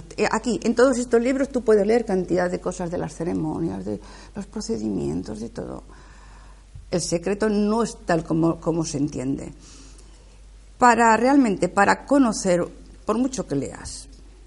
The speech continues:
por mucho que preguntes, solamente se conoce la masonería desde dentro, porque no es lo mismo leer una ceremonia en un libro a vivirla personalmente. Ese es el secreto que existe ahora en la masonería, la,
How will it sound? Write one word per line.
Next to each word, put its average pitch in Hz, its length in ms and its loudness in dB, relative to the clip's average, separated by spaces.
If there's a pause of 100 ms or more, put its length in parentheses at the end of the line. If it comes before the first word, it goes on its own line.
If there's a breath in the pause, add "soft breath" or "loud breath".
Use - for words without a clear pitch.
(400)
por 175 120 -2
mucho 175 240 -6
que 147 80 -8
preguntes, - 800 -8 (720 soft breath)
solamente 190 460 -2
se 208 120 -6
conoce 165 300 0
la 170 80 2
masonería 165 640 -2
desde 190 260 -8
dentro, 165 340 -4
porque 160 220 -8
no 175 200 2
es 175 120 -6
lo 175 100 2
mismo 185 340 0
leer 165 200 4
una 175 160 2
ceremonia 175 440 0
en 156 100 2
un 170 140 4
libro 170 340 0 (880 loud breath)
a 165 120 2
vivirla 156 360 -2
personalmente. 156 720 -4 (380 loud breath)
Ese 269 240 0
es 170 140 -6
el 160 80 -8
secreto 151 640 -10 (760)
que 160 80 -12
existe 151 320 -12
ahora 156 100 -6
en - 60 -8
la - 80 -12
masonería, - 580 -10
la, 165 180 -4